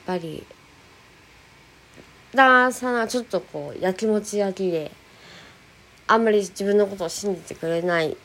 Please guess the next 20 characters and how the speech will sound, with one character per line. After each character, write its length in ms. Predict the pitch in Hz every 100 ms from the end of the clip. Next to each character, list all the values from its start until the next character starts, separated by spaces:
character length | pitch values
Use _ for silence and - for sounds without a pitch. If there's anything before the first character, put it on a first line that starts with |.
| -
と 80 |
こ 120 | 160 160
ろ 100 | 156
が 140 | -
あ 40 | -
っ 20 |
た 200 | - 67
り 140 | 60
し 140 | - -
て、 260 | - - - - - - - - - - - - - - - - - - - - - - -
そ 180 | 208 285
う 40 | 302
い 60 |
う 40 | 311
の 60 |
と 80 | 254
か 80 | 202
や 60 | 185
っ 20 |
ぱ、 140 | 170